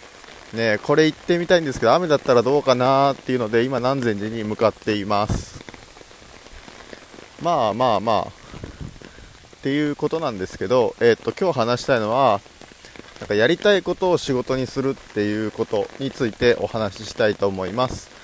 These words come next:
えー、僕はこうやってゲストハウスを巡ることも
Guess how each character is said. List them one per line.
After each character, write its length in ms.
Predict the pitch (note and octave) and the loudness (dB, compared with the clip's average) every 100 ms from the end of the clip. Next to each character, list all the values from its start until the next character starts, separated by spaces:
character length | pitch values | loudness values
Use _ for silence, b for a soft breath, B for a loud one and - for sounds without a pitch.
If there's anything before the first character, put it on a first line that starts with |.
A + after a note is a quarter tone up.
| B B - | B B -6
え 160 | C3 B2+ | 0 2
ー、 20 | |
僕 200 | C3+ - | 0 0
は 60 | F#3+ | 0
こ 140 | G3 | 4
う 20 | |
や 60 | G3 | 4
っ 20 | |
て 320 | - G3+ F#3+ B2+ - - - - - | 4 2 4 2 -8 -20 -20 -20 -2
ゲ 100 | C3+ | 4
ス 100 | D3+ | 4
ト 120 | - F#3+ | 4 2
ハ 160 | G#3+ | 4
ウ 80 | G3+ | 2
ス 180 | - A#2 | -2 0
を 300 | C3 D#3+ A#2 | 4 6 6
巡 280 | A2 A#2+ C3+ | 4 2 2
る 80 | C#3 | 2
こ 160 | C3 C#3+ | 2 0
と 160 | - | 0
も 300 | C#3+ D#3+ D3+ | 2 4 2